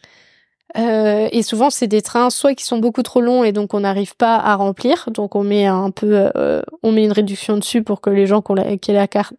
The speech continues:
qui ont la carte aillent dessus, euh, ou alors à des horaires pas possibles que personne ne veut. Donc, euh, ça c'est un peu, euh, la critique que je fais à la S N C F, c'est que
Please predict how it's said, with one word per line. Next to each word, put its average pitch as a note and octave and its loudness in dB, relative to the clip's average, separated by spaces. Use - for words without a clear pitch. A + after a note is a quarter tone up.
qui - -2
ont A#3 2
la A3 2
carte - -4
aillent A3+ 0
dessus, B3+ 0
euh, A#3+ 4
ou B3 4
alors C4 4
à B3 2
des G#3 -4
horaires A3+ 0
pas A#3+ 2
possibles A3+ -6
que A3+ -2
personne A3 0
ne G#3 2
veut. F#3 -4
Donc, G#3 -2
euh, G3+ 2
ça G#3+ 0
c'est A3 -2
un G3+ 2
peu, A3+ 0
euh, G3+ 4
la G3+ 2
critique - -18
que G#3 -4
je - -14
fais G#3+ 2
à G#3 2
la G3 2
S F#3+ -4
N G3 -6
C G#3 0
F, - -20
c'est - -12
que - -10